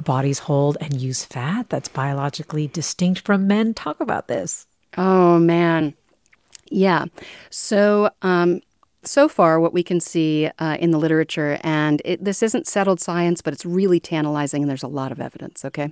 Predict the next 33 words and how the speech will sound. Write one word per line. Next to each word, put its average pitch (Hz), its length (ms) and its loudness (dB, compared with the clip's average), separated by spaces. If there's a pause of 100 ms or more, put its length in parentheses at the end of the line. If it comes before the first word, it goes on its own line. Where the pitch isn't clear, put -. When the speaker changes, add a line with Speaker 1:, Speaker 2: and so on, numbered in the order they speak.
(120)
Speaker 2:
That's 170 200 2
what 170 140 4
I 160 80 4
mean 147 220 4
by 147 100 -2
cutting-edge 139 500 -6
stuff, - 360 -16
okay? 175 200 -12 (640)
So, 196 540 4 (100)
um, 170 520 2
you 220 120 4
know 269 140 8
you 277 140 8
have 269 100 6
fat 202 400 4
all 185 160 4
over 196 140 4
your 196 100 2
body. 175 320 4
Some 180 180 0
of 170 120 0
it's 170 240 0
inside, 240 560 2
some 202 160 2
of 175 80 -2
it's 165 160 0
more, 165 400 4
uh, 143 480 -2
un-, 185 240 4
just 170 260 0
under 156 160 0
your 147 140 -2
skin. 202 500 -2